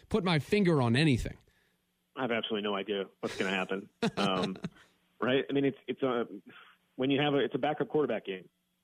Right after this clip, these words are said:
Speaker 2: It's, and those usually aren't pretty, but that is the only, I mean, we don't know how everything else is gonna look.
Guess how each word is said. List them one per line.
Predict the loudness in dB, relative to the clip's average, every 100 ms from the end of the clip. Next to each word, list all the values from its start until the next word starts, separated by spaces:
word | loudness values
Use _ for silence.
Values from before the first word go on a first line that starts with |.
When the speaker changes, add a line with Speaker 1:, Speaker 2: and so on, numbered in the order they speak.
| _ _ -20
Speaker 2:
It's, | -18 -20 -20 _ _ _ _ _
and | -6 -2
those | 0
usually | 0 2 2
aren't | 2 0
pretty, | 0 0 -2 -8 _
but | -2 -2 -6 _ _ _ _ _ _ _ _ _ _ _ _ _ _ _ -20 -20 -10 -4
that | 0
is | 0 0
the | 0
only, | 0 -2 -4
I |
mean, | -4 -2
we | -2
don't | -2 -2
know | -2 0
how | 0 0
everything | 0 0 -4
else | -6
is | -8
gonna | -10
look. | -10